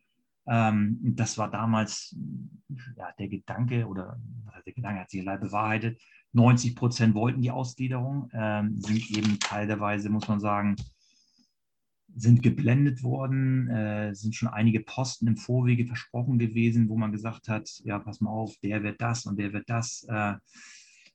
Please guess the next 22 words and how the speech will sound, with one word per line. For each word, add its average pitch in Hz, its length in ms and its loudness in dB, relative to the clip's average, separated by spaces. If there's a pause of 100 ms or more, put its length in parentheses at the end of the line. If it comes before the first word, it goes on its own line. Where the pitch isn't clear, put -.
man 110 160 4
hat 127 140 4
den 139 100 4
Leuten 131 460 2
erklärt, 123 480 -6
„Pass 120 160 -4
mal 127 100 0
auf, 123 140 0
in 113 80 4
zwei 120 320 0
Jahren 123 200 2
sind 120 180 2
wir 131 120 -2
wieder 117 160 0
im 110 100 0
Europa, 123 400 -4
dann 117 120 0
sind 123 160 0
wir 127 80 -2
wieder 123 140 2
eine 113 140 2
Nummer.“ 143 380 4